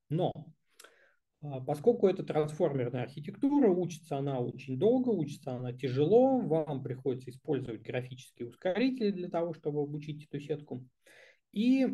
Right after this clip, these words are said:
э, сообщество пошло дальше. Нам было предложено, м,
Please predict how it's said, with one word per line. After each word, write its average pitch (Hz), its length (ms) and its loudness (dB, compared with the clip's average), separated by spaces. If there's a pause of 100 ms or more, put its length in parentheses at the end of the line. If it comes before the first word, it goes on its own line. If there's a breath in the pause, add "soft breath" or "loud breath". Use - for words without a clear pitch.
(160)
э, 160 300 0
сообщество 165 600 0
пошло 139 400 0
дальше. 214 480 0 (240)
Нам 160 520 -2
было 180 160 2
предложено, 131 720 2 (500)
м, 113 440 -12